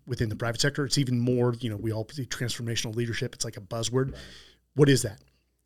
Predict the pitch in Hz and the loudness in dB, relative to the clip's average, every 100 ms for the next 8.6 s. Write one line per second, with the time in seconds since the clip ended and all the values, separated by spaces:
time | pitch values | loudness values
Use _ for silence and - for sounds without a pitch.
0 | - 98 - 143 127 131 117 104 85 113 | -8 -2 2 4 4 4 0 -4 -6 -6
1 | 117 - 113 107 - 117 120 - 113 107 | -6 -8 -12 -4 -2 0 -2 -2 -2 -2
2 | 110 107 104 107 101 131 - 117 110 104 | -4 -4 -4 -6 -8 -8 -8 -6 -4 -6
3 | 107 113 113 135 - _ _ _ _ - | -4 -2 -2 -4 -8 _ _ _ _ -2
4 | 127 110 101 104 92 - _ _ _ _ | -2 -2 -4 -10 -12 -20 _ _ _ _
5 | - 127 107 113 117 - 120 107 107 - | -8 -4 -2 0 2 4 2 -2 -4 -4
6 | 107 110 101 92 101 95 95 - 117 127 | -4 -6 -8 -8 -8 -6 -4 -2 -2 -4
7 | 110 107 110 101 104 113 107 104 110 107 | -6 -4 -4 -6 -8 -10 -8 -6 -6 -6
8 | 101 95 98 98 104 123 | -8 -10 -14 -16 -14 -10